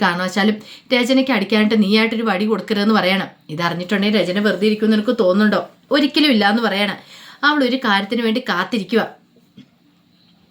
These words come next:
അതുകൊണ്ട് ഒരിക്കലും അങ്ങനെ സംഭവിച്ചു കൂടെന്ന് പറയണം.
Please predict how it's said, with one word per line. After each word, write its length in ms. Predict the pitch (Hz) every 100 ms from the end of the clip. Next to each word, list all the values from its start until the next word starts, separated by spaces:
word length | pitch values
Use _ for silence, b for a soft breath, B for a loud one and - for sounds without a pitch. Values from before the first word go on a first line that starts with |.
| - _
അതുകൊണ്ട് 280 | 180 175 185
ഒരിക്കലും 480 | 220 165 156 190 214
അങ്ങനെ 200 | 196 226
സംഭവിച്ചു 440 | 226 180 190 190
കൂടെന്ന് 320 | 220 185 190
പറയണം. 320 | 214 185 196